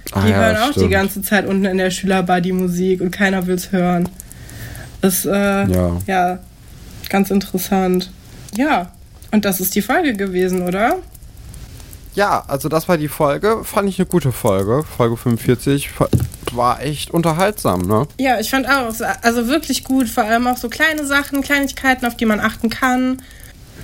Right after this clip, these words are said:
Speaker 1: Ja, ich würd sagen, das war meine Lieblingsfolge bisher jetzt. Und das ist auf jeden Fall auch eine Folge, die ich zwischendurch schon mal wieder geguckt hab. Das ist, ich mag auch diese Julian-Geschichte gerne. Ja, und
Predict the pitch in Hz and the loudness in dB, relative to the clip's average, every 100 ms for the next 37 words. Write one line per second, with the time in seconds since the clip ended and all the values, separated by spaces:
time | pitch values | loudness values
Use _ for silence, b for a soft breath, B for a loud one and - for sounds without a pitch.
0 | B B B B B 277 277 214 226 208 | B B B B B 0 0 0 -2 0
1 | 240 262 262 254 247 214 233 262 294 277 | 0 0 0 0 2 2 0 0 0 0
2 | - 202 190 185 185 - 175 175 - 190 | 0 0 2 -2 -4 0 0 0 0 0
3 | 214 - 214 208 202 220 240 254 - 262 | 0 0 0 2 0 0 2 0 2 0
4 | 262 269 220 226 - 254 233 220 - 247 | 2 0 0 -2 0 2 0 -2 -2 0
5 | 233 214 254 294 - - 254 247 240 240 | 2 2 2 0 -4 -2 2 2 2 0
6 | 233 233 240 226 - 170 170 B B B | 0 -2 -4 -4 0 0 0 B B B
7 | B B B 214 214 240 233 - 247 247 | B B B 0 2 2 0 0 0 0
8 | 240 220 196 214 233 240 240 233 247 233 | -2 -2 0 2 2 2 0 -2 -2 -2
9 | 226 220 220 226 226 226 226 226 - B | -2 0 2 2 2 0 -2 -4 -16 B
10 | B B B - 185 190 208 196 185 185 | B B B -2 0 2 2 0 -2 -6
11 | - | -8